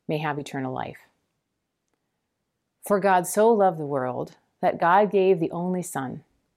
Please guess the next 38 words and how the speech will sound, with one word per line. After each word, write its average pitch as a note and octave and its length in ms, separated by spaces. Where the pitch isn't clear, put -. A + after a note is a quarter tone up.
so - 160
that F3 140
everyone F3+ 520
who E3+ 140
believes D#3+ 440
in F3 100
him D3+ 400
may D3+ 120
not D3 260
perish, D3+ 600
but D3 120
may D#3 120
have D3 240
eternal C3+ 340
life. - 400
Indeed, G#3 480
God A#3+ 340
did A3+ 120
not F#3+ 240
send A3+ 300
the G3 40
Son F3+ 360
into G#3 260
the E3 100
world D3 640
to - 140
condemn F3 440
the D3+ 60
world, - 460
but F#3 100
in G3+ 100
order A#3+ 320
that A3+ 180
the A3+ 100
world G3 400
might F#3 260
be F3+ 100
saved B2+ 600